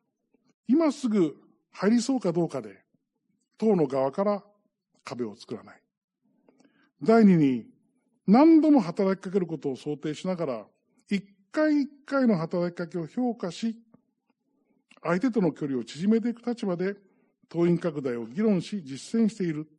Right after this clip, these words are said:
ことが書かれています。こうした立場で議論し、実践してこそ、若い世代、真ん中世代への働きかけの条件が見えてくることが報告されています。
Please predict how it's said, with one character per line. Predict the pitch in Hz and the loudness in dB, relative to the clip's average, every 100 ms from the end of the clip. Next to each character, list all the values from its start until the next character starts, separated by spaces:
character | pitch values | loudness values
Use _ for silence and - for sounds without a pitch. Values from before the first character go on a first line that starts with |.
| _ _ _ | _ _ _
こ | - | -8
と | 202 | -6
が | 185 143 - _ _ _ _ _ _ _ _ _ _ - | -6 -10 -16 _ _ _ _ _ _ _ _ _ _ -16
書 | |
か | 147 | -14
れ | 123 | -14
て | 107 | -16
い | |
ま | 98 | -20
す。 | - - _ _ _ _ _ _ _ _ _ _ _ _ | -20 -20 _ _ _ _ _ _ _ _ _ _ _ _
こ | - 262 | 0 2
う | 262 | 2
し | |
た | 285 | 0
立 | 262 262 233 | -2 -2 0
場 | 156 | 0
で | 135 117 - _ _ _ _ _ | -2 -6 -14 _ _ _ _ _
議 | 156 | 0
論 | 190 147 | 2 2
し、 | - | -2
実 | 127 147 - | -10 -8 -2
践 | 185 | -2
し | |
て | 170 | -2
こ | 202 226 | -4 -2
そ、 | 220 160 107 - _ _ _ - | 0 0 -4 -10 _ _ _ -8
若 | 139 - | -4 2
い | 156 | 2
世 | 123 139 | 4 0
代、 | 120 98 _ _ _ _ _ _ | 0 -6 _ _ _ _ _ _
真 | - 151 | -2 0
ん | |
中 | 156 156 | 0 -2
世 | 143 185 | -6 -4
代 | 180 156 | -2 0
へ | 151 | -2
の | 139 | -4
働 | 127 170 160 | -4 -6 -6
き | |
か | - | -8
け | 160 | -6
の | 165 | -4
条 | 147 185 | -2 -2
件 | 202 175 | -2 -2
が | 143 | 2
見 | 208 | 2
え | 294 | 2
て | - | 0
く | - | -8
る | 123 | -10
こ | 117 | -10
と | 113 | -14
が | 110 - _ _ _ _ _ _ _ _ _ _ | -14 -20 _ _ _ _ _ _ _ _ _ _
報 | 143 | -6
告 | 127 123 - | -6 -12 -14
さ | |
れ | 131 | -14
て | 123 117 | -12 -12
い | |
ま | 92 | -14
す。 | - | -20